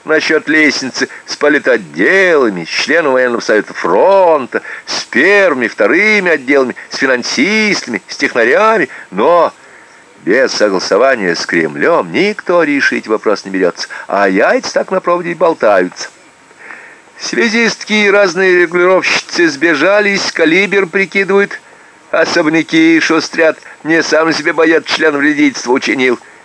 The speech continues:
Технические спецы изучают мощь вражеской мины, чтобы противопоставить врагу свою мину, чтобы, если ударит, так не так муди фашистский,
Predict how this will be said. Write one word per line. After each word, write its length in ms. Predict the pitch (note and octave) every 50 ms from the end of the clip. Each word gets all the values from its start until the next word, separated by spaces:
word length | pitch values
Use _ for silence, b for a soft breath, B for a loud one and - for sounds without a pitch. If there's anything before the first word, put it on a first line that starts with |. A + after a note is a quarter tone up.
| B -
Технические 760 | - C#3 C#3+ - - C#3+ D#3+ F3+ D#3+ - - - D#3 D#3 C#3+
спецы 600 | - - - D3+ D3+ C#3 - - - C#3+ D3+ D3 C#3+
изучают 500 | B2 B2+ A2+ - C#3 C#3 C3+ - - C3
мощь 240 | C3 C3+ B2+ A2+
вражеской 480 | G2+ A#2+ B2+ B2+ A#2+ G2+ - - A#2 A#2
мины, 400 | G#2+ G#2+ B2+ F3 G3+ G#3 G#3 F3
чтобы 220 | - D#3 C#3+ B2+ B B B B B
противопоставить 880 | G#2+ G#2+ - - - A2+ G#2 - - - A#2+ D#3 F#3 G3+ G3 E3 -
врагу 280 | F#3 F#3 F#3 E3+ F3+ E3
свою 480 | - - C3 B2 A2 G#2+ C#3+ F#3+ G#3
мину, 320 | G#3 G#3+ G#3+ G#3 G3 F3 - -
чтобы, 160 | - A#2+ A#2+
если 200 | C#3 C#3 - -
ударит, 600 | B2 A#2+ A#2 G2 G#2+ B2 F3+ A3 G#3+ G3+ G3 - - B B B B
так 140 | - D3 -
не 60 | C3
так 200 | B2+ E3+ - -
муди 500 | D3 D3+ D#3 D#3+ D3+ C#3 C#3 D3 D3 C3
фашистский, 760 | - - C3 C3 A#2+ - C3 C3 B2 G2+ - - - A#2